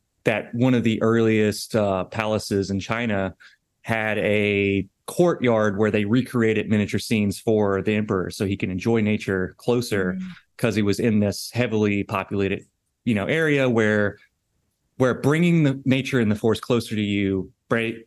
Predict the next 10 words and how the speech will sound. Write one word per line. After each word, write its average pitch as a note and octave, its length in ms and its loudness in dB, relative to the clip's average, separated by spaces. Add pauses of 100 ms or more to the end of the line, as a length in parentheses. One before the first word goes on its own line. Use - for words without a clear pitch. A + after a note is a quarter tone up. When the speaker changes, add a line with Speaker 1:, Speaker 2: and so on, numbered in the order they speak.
(140)
Speaker 1:
brought A#2 200 0
you G#2 300 0 (100)
tranquility G2 840 -2
and F#2 100 -4
it - 160 -10
brought G2+ 280 -4
you, F#2 480 -4
uh, F2+ 200 -6
sub-, F2 260 -8 (140)
sublime, F#2+ 720 -4